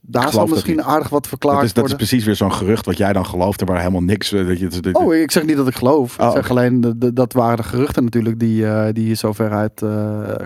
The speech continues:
Speaker 1: kwa-, voortkwamen. En het gaat over meisjes die op achtjarige leeftijd gewoon worden weggerukt bij, eh, families en, eh, en, eh, ja,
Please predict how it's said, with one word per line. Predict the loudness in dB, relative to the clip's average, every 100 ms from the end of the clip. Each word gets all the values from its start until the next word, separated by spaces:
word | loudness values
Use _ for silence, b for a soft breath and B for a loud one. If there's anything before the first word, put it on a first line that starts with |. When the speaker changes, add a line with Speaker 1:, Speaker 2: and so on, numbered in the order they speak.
| -6
Speaker 1:
kwa-, | -4 -2 -4 -6 -8
voortkwamen. | -4 -2 -2 -2 -2 -4 B B B B B 0
En | 2
het | 4
gaat | 2 4
over | 2 2
meisjes | 2 2 2 0
die | 2
op | 2
achtjarige | 2 2 2 2 2
leeftijd | 0 2 0 0
gewoon | 0 0
worden | 0 0
weggerukt | 0 -2 -2 -2 -2 0
bij, | 0 2 2 0
eh, | -2
families | -2 -2 0 2 2 2 2 0
en, | -2 0 0 0
eh, | -2 -2 -2
en, | -2 -4 -4
eh, | -6 -6 -6 -6 -8 -8 -4
ja, | -4 -4